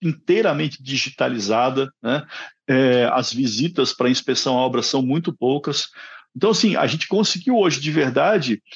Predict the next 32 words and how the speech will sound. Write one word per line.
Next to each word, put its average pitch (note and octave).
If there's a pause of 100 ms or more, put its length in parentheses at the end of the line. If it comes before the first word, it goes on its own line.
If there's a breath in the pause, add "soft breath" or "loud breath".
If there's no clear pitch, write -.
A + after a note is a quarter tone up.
(220 loud breath)
tornar D3
o G3
processo D#3+
de C#3
qualidade, C3
tornar C3+
o D3
processo C3
de A#2+
acompanhamento C3
de B2
obra C3+ (120)
todo G#3
digital. C#3 (480 loud breath)
E D#3
aí, D#3
o F#3+
que G3
acontece? F3
Quais D3+
são -
as C#3+
vantagens? A#2+
Hoje, F3
a -
gente D3+
consegue D#3+
olhar C#3+
pra C3
trás D#3+
lá, F3 (160)
né? A3+